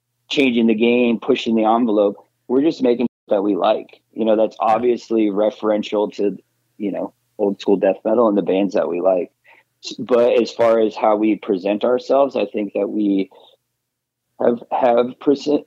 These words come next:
Speaker 1: presented ourselves in a way that's more, I guess, accessible to people outside of death metal.
Speaker 2: Sure.
Speaker 1: And we've gotten, like, reception from that. Um, so it kinda, like, snowballs a little bit. Um, whereas,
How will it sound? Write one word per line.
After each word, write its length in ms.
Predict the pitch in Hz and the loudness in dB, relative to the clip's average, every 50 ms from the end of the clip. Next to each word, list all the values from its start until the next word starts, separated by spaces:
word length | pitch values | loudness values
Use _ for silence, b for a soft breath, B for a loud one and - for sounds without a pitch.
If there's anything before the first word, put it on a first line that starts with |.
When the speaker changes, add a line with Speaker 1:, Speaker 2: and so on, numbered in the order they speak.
| _ _ - | _ _ -6
Speaker 1:
presented 540 | - 139 131 123 110 123 127 131 135 127 | -2 0 0 2 2 2 2 2 2 2
ourselves 640 | 131 127 123 123 - 131 120 120 123 117 113 - - | 2 2 2 0 0 0 2 2 2 0 -4 -10 -12
in 160 | - - 113 | -10 -6 -4
a 80 | 107 104 | -4 -2
way 260 | 98 98 104 104 107 | 0 0 2 2 2
that's 440 | 104 104 101 95 92 - - - _ _ _ _ _ _ _ _ _ _ _ _ - | 2 2 0 -2 -2 -6 -14 -20 _ _ _ _ _ _ _ _ _ _ _ _ -6
more, 480 | 117 110 110 113 110 113 110 95 - - _ _ _ _ _ _ _ - | -2 0 2 4 4 4 2 0 -2 -6 _ _ _ _ _ _ _ -2
I 80 | 113 | 0
guess, 240 | 110 117 107 - - | 2 2 2 0 -2
accessible 720 | 107 101 - - - 113 107 117 - - 135 127 131 131 127 | -6 -6 -6 -6 -6 -4 -4 -2 0 0 2 2 2 2 2
to 120 | - 110 | 0 -4
people 360 | 101 - - 120 - 110 101 | -4 -2 -2 -2 0 0 0
outside 480 | - 95 101 101 - - 95 92 92 120 | 2 2 0 0 -2 -4 -4 -2 -2 -2
of 80 | 127 123 | -2 -2
death 220 | 135 147 147 - | -2 -2 -2 -2
metal. 420 | - 147 147 151 165 - 190 185 _ _ | -2 0 2 4 2 2 0 -2 _ _
Speaker 2:
Sure. 320 | - - 151 175 208 - _ _ - | -12 -8 -8 -8 -8 -10 _ _ -2
Speaker 1:
And 220 | 117 113 110 110 107 | 0 0 2 2 2
we've 200 | 110 104 101 101 | 2 2 2 2
gotten, 280 | 113 113 117 113 110 | 0 2 2 0 0
like, 180 | 107 104 95 - | 0 0 0 0
reception 600 | 113 104 - - - 113 104 - - - 131 127 127 | -2 -4 -2 -2 -2 -2 -2 -2 -2 0 2 0 0
from 320 | - - 127 123 135 131 | 2 2 2 2 4 4
that. 360 | 127 139 143 160 156 - - _ _ _ _ _ - | 4 4 2 2 0 -2 -6 _ _ _ _ _ -4
Um, 580 | 107 101 98 92 95 92 92 95 95 98 101 - _ | -2 0 0 0 -2 -4 -6 -8 -10 -10 -10 -12 _
so 220 | - - 113 110 | -6 0 2 2
it 160 | 104 104 - - | 2 2 2 0
kinda, 260 | - 107 107 104 110 | 0 0 2 2 2
like, 160 | 110 104 - | 0 -2 -4
snowballs 680 | - - - - 95 95 101 104 120 123 127 139 127 139 | -6 -10 -8 -4 -2 -2 -2 0 0 0 0 0 0 0
a 40 | |
little 220 | 139 143 151 151 151 | 0 2 2 0 0
bit. 320 | 180 165 180 180 175 - _ _ _ _ _ _ _ _ _ - | 0 0 0 -2 -4 -8 _ _ _ _ _ _ _ _ _ -6
Um, 520 | 120 117 107 107 104 104 101 101 101 110 - | -2 0 0 2 0 0 0 -2 -4 -6 -4
whereas, 760 | 131 120 117 113 113 110 107 104 101 98 98 95 - - - | -2 -2 0 2 2 2 2 0 -2 -4 -8 -12 -16 -20 -20